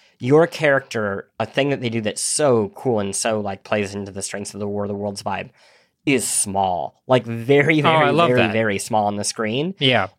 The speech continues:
Speaker 1: And the way that it plays with space, again, if you just know how to navigate it and you're not thinking about it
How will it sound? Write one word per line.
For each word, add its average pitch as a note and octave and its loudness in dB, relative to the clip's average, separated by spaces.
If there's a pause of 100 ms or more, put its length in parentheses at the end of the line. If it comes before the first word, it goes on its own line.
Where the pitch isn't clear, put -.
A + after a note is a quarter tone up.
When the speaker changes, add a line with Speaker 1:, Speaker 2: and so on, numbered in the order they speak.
(100)
Speaker 1:
And C#3+ 4
the C3 2
way D3 4
that D3 -2
it B2 -2
plays A#2 -4
with A2 -8
space, A#2 -6
again, A#2 -2
if A2 -6
you A2+ -6
just C3 -4
know A2+ 0
how A#2+ 0
to G#2+ 0
navigate C3 -6
it F3 -4
and - -12
you're G#2+ -6
not G#2 -4
thinking G#2+ -6
about D#3+ 0
it G#3+ -6